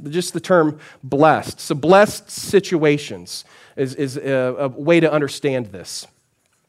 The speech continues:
And the Sermon on the Mount is for those who,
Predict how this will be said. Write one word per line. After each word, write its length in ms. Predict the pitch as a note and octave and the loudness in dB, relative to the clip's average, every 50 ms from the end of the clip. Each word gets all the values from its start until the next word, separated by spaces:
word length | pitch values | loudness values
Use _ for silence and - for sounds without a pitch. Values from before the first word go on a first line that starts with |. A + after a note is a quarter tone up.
| _ - - | _ -10 -6
And 100 | D#3+ D#3 | -6 -6
the 40 | D3 | -2
Sermon 340 | - - A#3+ C4+ C4+ A3+ A3+ | 2 4 6 8 10 10 10
on 140 | A3 G#3 | 8 8
the 40 | G3 | 6
Mount 460 | F#3 F3+ F#3 F#3 F3+ E3+ E3+ - - - - - - - - _ | 6 6 6 6 6 6 4 2 -4 -16 -20 -20 -20 -20 -6 _
is 240 | - G3+ A3 A3 A3 | 4 4 4 4 2
for 220 | - - G#3+ G3+ | 0 4 4 4
those 800 | F3+ E3 G3 G3+ G3 F3 D#3 D3 D3+ D#3+ E3 E3 - - - - - _ _ _ _ _ _ _ _ _ _ - | 6 8 10 10 10 10 8 6 4 2 0 -2 -4 -8 -10 -12 -14 _ _ _ _ _ _ _ _ _ _ -4
who, 640 | - A#3 C4 C4 B3 G#3+ F3+ E3+ F3+ G3 G#3 - - | 0 2 6 8 8 8 8 8 6 2 0 -4 -6